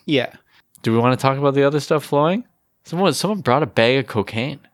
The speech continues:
Speaker 1: Oh, serious?
Speaker 2: So these guys in Status Quo, these two guys in Status Quo,
Speaker 1: They're not even on the, on the song.
Speaker 2: they're singing in the museum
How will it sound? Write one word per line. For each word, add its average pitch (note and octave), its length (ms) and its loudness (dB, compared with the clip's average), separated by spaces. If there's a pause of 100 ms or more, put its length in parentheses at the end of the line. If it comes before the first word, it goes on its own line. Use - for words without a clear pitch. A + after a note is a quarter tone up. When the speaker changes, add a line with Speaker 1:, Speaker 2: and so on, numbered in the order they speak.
Speaker 1:
Oh, D#3+ 120 -2
serious? D3 520 0
Speaker 2:
So E3 180 -2
these E3 160 0
guys F3+ 320 2
in C3+ 100 0
Status A#2 560 -2
Quo, C#3 440 -2
these C#3+ 200 -6
two C#3 160 -10
guys A2+ 260 -8
in A#2 60 -12
Status G2 380 -8
Quo, - 360 -4 (320)
Speaker 1:
They're A3+ 120 2
not C4+ 200 4
even B3+ 220 0
on B3+ 220 2
the, B3 340 0
on A3 180 -2
the A#3 60 -4
song. - 380 0
Speaker 2:
they're D3+ 280 4
singing G3 440 0
in F3+ 100 0
the D3+ 80 0
museum D3 680 2